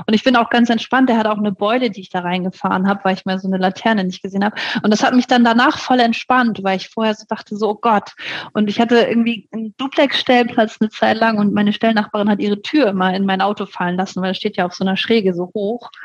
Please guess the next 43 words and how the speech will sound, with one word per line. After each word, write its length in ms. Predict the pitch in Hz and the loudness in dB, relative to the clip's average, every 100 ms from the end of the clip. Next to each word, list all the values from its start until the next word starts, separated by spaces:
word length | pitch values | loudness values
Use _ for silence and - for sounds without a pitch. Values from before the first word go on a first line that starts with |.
| - - - | -12 -12 -6
Und 380 | - 202 196 - | 0 2 2 0
das 160 | 208 226 | 0 2
hat 80 | |
mich 200 | 220 - | 0 0
auch 100 | - | 0
echt 240 | - 214 - | 0 0 0
geärgert, 420 | - 214 226 208 | 0 2 2 0
aber 160 | 190 196 | 0 0
irgendwie 220 | 214 208 | 0 0
bin 80 | 208 | 0
ich 100 | 190 | -2
auch 140 | 185 | -4
irgendwie 340 | - 202 196 | -4 -2 -2
entspannt. 540 | 196 185 - 175 175 180 | -2 -6 -2 -2 0 -4
Das 140 | - | -6
ist 180 | 202 - | -8 -4
ein, 160 | 196 - _ | -4 -4 _
ist 220 | - - - | -8 -4 -2
trotzdem 320 | 233 - 233 | -2 2 2
noch 120 | 214 | 4
ein 80 | 214 | 4
Auto, 240 | 208 240 | 4 4
mit 140 | 214 214 | 2 2
dem 140 | 208 | 0
ich 120 | - | -2
fahre. 500 | - 202 233 180 175 | -2 2 2 2 0
Das 160 | 185 214 | -2 -4
ist 120 | - | -2
halt 100 | 202 | -2
mein 160 | 196 - | 0 0
einziges 420 | 214 214 180 - | 0 -2 -6 -2
Auto, 340 | 214 240 180 | -2 -2 -6
was 160 | 170 - | -8 -12
ich 180 | - 214 | -6 0
habe. 420 | 214 185 180 196 - - | 0 0 -4 -8 -12 -6
Wenn 100 | 208 | -2
ich 120 | 190 | 0
einkaufen 420 | 208 214 214 202 208 | 2 2 2 0 2
gehe, 120 | 208 | 0
fahre 280 | - 208 208 | 0 0 0
ich 100 | - | -2
mit 220 | 175 - | -8 -8
dem. 300 | 170 170 180 | -6 -6 -6